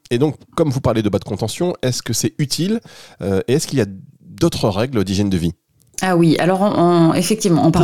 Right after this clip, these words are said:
Speaker 1: les
Speaker 2: parlait,
Speaker 1: jambes,
Speaker 2: hein,
Speaker 1: on parle de
Speaker 2: de,
Speaker 1: jambes lourdes, hein,
Speaker 2: ouais.
Speaker 1: chers auditeurs,
Speaker 2: Oui,
Speaker 1: pardon.
Speaker 2: on parle de jambes lourdes, <laughs> oui, euh, toujours.
Speaker 1: <laughs>
Speaker 2: Et c'est vrai qu'en parallèle donc, euh, de la, de la prise de, des compléments que je viens de vous citer, euh, les,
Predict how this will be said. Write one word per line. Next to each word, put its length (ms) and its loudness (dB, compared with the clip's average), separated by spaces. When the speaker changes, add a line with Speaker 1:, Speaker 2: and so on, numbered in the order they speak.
Speaker 1:
les 60 6
Speaker 2:
parlait, 20 6
Speaker 1:
jambes, 140 4
Speaker 2:
hein, 100 -4
Speaker 1:
on 60 2
parle 160 4
de 60 6
Speaker 2:
de, 20 4
Speaker 1:
jambes 180 2
lourdes, 160 6
hein, 60 2
Speaker 2:
ouais. 40 2
Speaker 1:
chers 200 0
auditeurs, 340 2
Speaker 2:
Oui, 140 4
Speaker 1:
pardon. 160 2
Speaker 2:
on 60 2
parle 180 2
de 100 4
jambes 260 4
lourdes, 300 4
<laughs> 40 8
oui, 200 6
euh, 100 2
toujours. 540 2
Speaker 1:
<laughs> 180 -4
Speaker 2:
Et 120 4
c'est 140 2
vrai 120 4
qu'en 140 0
parallèle 420 2
donc, 240 4
euh, 100 4
de 60 0
la, 180 2
de 60 -4
la 80 0
prise 240 0
de, 160 2
des 100 0
compléments 460 0
que 140 -8
je 120 -2
viens 120 2
de 40 2
vous 100 -2
citer, 760 2
euh, 500 2
les, 200 4